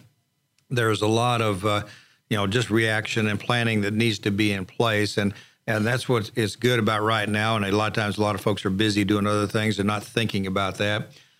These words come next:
But, you know, we just, right now, you take notes and make, you know, make plans as far as what goes on. Uh, as far as our Animal Issues Committee, that's a committee that was actually formed years ago. It's come as out of the governor's, uh, emergency management plan, and each county was supposed to, uh, initiate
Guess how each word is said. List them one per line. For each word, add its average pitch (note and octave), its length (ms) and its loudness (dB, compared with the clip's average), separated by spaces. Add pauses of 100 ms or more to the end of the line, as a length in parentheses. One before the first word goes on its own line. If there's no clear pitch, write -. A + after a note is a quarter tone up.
(120)
But, G#2+ 460 0
you G#2+ 140 0
know, G2+ 280 -2
we A#2 160 2
just, A2+ 240 -6
right A#2+ 200 0
now, A2+ 140 0
you A2 180 2
take A2+ 260 -2
notes A2 420 2
and G2 220 0
make, G#2+ 240 -2
you A2 120 2
know, G2 100 -2
make G#2+ 300 -2
plans A#2 460 0
as G#2 120 0
far A2+ 220 0
as G2+ 100 -2
what A2 180 2
goes G#2+ 260 2
on. A2+ 360 2 (400)
Uh, - 20 2
as G2 240 2
far A#2 220 4
as G2+ 100 0
our G2 100 2
Animal G#2 300 2
Issues A2+ 380 2
Committee, B2 500 2 (300)
that's A2+ 180 -2
a A#2 80 2
committee G#2 380 2
that G2+ 100 0
was F#2 160 -4
actually G#2 300 -2
formed G#2+ 400 0
years G#2 340 2
ago. G#2 420 2
It's A2 360 -4
come G#2 240 0
as G2 180 -2
out G2+ 160 0
of G2 80 0
the F#2 100 0
governor's, G#2 680 0 (380)
uh, G2 280 0
emergency G#2 540 0
management G#2 480 -2
plan, A2+ 320 0
and F#2 120 -4
each G#2 180 -2
county G#2 260 -2
was G2+ 160 0
supposed - 300 -2
to, G2+ 280 2
uh, G2 40 0
initiate G#2+ 720 0